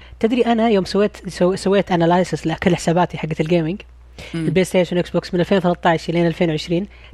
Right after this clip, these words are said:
Speaker 1: تدري إن فيفا سبعتاش، فيفا ستاش، وفيفا ثمانتاش، لعبت فيها الوحدة، الوحدة من العبت فيها أكثر من سبعمية ساعة.
Speaker 2: واو، لا،
Speaker 1: أو-،
Speaker 2: لعبة،
Speaker 1: أو-،
Speaker 2: لعبة
Speaker 1: أول،
Speaker 2: إدمانية.
Speaker 1: أو-،
Speaker 2: لعبة
Speaker 1: أول
Speaker 2: إدمانية.
Speaker 1: لعبة عندي، أول لعبة عندي كانت رينبو، وبعدين فيفا سبعتاش، <laughs> فيفا خمستاش،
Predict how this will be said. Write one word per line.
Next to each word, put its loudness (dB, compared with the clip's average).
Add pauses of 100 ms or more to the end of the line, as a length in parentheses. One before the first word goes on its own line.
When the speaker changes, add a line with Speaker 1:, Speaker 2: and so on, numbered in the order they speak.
Speaker 1:
تدري 0 (420)
إن 0
فيفا 2
سبعتاش، 0 (140)
فيفا 0 (160)
ستاش، -4 (120)
وفيفا 0
ثمانتاش، -2 (500)
لعبت 0
فيها 0 (160)
الوحدة، 0
الوحدة 0
من 2
العبت 0
فيها 0
أكثر -2
من -2
سبعمية -2
ساعة. -6 (680)
Speaker 2:
واو، -6
لا، -2
Speaker 1:
أو-، 0
Speaker 2:
لعبة، 0
Speaker 1:
أو-، -2
Speaker 2:
لعبة -6
Speaker 1:
أول، 2
Speaker 2:
إدمانية. 0
Speaker 1:
أو-، -6
Speaker 2:
لعبة -2
Speaker 1:
أول 0
Speaker 2:
إدمانية. 2
Speaker 1:
لعبة 0
عندي، 0
أول 0
لعبة 0
عندي 2
كانت 0
رينبو، 0
وبعدين 0
فيفا 0
سبعتاش، 0
<laughs> -18
فيفا -2
خمستاش، 0